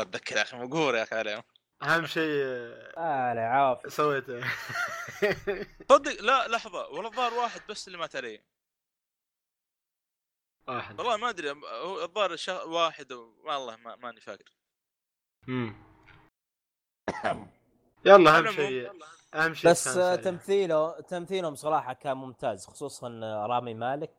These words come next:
Speaker 3: آه، كان أداء جدًا ممتاز صراحة.
Speaker 2: مم.
Speaker 1: يعني،
Speaker 2: كل الشخصيات.
Speaker 1: الدور اللي
Speaker 3: يد الدور عليه، مو بشيء جبار يعني، بس إنه ممتاز يعني.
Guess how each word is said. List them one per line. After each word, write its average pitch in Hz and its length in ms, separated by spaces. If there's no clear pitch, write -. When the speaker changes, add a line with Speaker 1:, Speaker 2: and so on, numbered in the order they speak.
Speaker 3:
آه، 113 260
كان 117 300
أداء 107 760
جدًا 113 320
ممتاز 92 360
صراحة. 80 260
Speaker 2:
مم. 131 560
Speaker 1:
يعني، 127 120
Speaker 2:
كل 170 140
الشخصيات. 113 500
Speaker 1:
الدور 110 340
اللي 85 340
Speaker 3:
يد 156 220
الدور 123 240
عليه، 127 180
مو 226 300
بشيء 151 840
جبار 123 640
يعني، 120 220
بس 185 280
إنه 190 200
ممتاز 123 400
يعني. 80 220